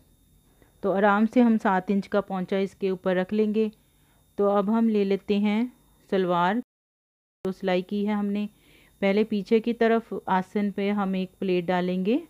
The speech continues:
ये हम बॉक्स प्लेट डालेंगे। इससे क्या होता है, जब हम बैठते हैं तो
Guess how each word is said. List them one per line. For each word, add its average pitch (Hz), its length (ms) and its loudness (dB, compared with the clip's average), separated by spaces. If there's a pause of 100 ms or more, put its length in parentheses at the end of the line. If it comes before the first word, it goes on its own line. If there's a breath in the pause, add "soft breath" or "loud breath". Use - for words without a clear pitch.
(680 soft breath)
ये 196 80 0
हम 220 200 2
बॉक्स 185 300 -2
प्लेट 226 260 0
डालेंगे। 214 480 0
इससे 208 340 -4
क्या 214 160 0
होता 202 220 -4
है, 208 60 -2
जब 202 240 -2
हम 202 220 -2 (460)
बैठते 180 440 -6
हैं 202 200 -2
तो 208 180 0